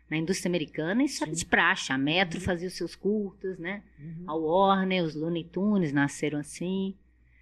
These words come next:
Speaker 1: né? Tinha um espaço muito grande. E a televisão acabou absorvendo,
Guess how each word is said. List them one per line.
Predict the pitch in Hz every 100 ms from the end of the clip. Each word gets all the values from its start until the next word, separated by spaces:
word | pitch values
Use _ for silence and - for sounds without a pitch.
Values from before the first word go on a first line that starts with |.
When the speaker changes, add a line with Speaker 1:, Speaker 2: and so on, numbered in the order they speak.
| _ _ _ -
Speaker 1:
né? | 180
Tinha | 185 - 302 320
um | 240 175
espaço | 160 - 156 -
muito | 156 147
grande. | 143 143 151
E |
a | 226
televisão | 254 262 247 196 220
acabou | 233 247 233 190 202
absorvendo, | 208 - 262 208 160 190 247 262 165 135 135